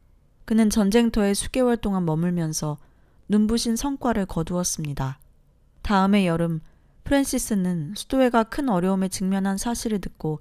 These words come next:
급히 이탈리아로 돌아왔습니다. 본래 작은 형제단이 생긴 동기가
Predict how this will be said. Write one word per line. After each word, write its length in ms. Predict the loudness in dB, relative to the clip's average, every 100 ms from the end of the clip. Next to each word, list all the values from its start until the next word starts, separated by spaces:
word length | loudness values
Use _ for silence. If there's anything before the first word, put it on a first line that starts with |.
| -12 _ _ _ -6
급히 340 | -4 2 2
이탈리아로 560 | 2 2 2 4 2 0
돌아왔습니다. 920 | -2 0 0 -2 -4 -6 -4 -4 -6 -12 _ _ _ _ _
본래 260 | 0 2 2
작은 320 | 2 2 2
형제단이 520 | 2 2 2 0 -2
생긴 340 | -2 -2 0 0
동기가 560 | -2 -4 -4 -4 -4